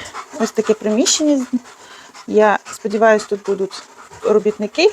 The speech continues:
будівельники жити і щось робити. Ось такий у нас сарайчик тут. І далі буде прохід у нашу зону. З цієї сторони я планую робити,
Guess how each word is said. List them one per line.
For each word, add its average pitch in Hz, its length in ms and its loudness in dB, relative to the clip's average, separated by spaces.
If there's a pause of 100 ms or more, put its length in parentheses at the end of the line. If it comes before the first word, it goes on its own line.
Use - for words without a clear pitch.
(140)
будівельники 277 680 -2
жити 285 380 0 (580)
і 330 260 0
щось 269 480 0
робити. 175 540 -2 (4000)
Ось 233 160 2
такий 254 220 4
у 247 40 4
нас 240 160 4
сарайчик 247 520 2
тут. - 280 -4 (280)
І 220 100 -10
далі 277 300 4
буде 233 280 0
прохід 226 540 -2 (200)
у 214 120 -4
нашу 254 340 4
зону. 214 460 2 (1600)
З - 80 -14
цієї 269 380 4
сторони 247 400 4
я 226 220 4
планую 220 460 2
робити, 208 600 2